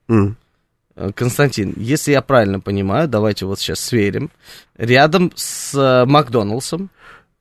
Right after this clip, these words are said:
Speaker 2: если смотреть лицом по левую руку, сейчас там большая копирка на этом месте, а это здание такое одноэтажное.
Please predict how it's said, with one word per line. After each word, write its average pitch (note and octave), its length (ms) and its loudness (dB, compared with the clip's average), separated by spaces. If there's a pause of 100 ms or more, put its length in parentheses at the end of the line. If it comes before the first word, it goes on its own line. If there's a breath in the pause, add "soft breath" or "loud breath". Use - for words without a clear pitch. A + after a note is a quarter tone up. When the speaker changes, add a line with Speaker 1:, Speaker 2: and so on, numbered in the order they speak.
(120)
Speaker 2:
если C3+ 300 2
смотреть C3 320 2
лицом A#2+ 300 2
по - 160 -6
левую A2+ 320 4
руку, C3+ 280 0
сейчас E3 260 2
там C3+ 180 0
большая B2 340 2
копирка A2+ 480 -2
на F#2 80 -4
этом G2 220 -4
месте, E3+ 320 0
а A2 140 2
это A#2+ 180 0
здание D3+ 520 4
такое A2+ 260 -2
одноэтажное. G#2 680 -4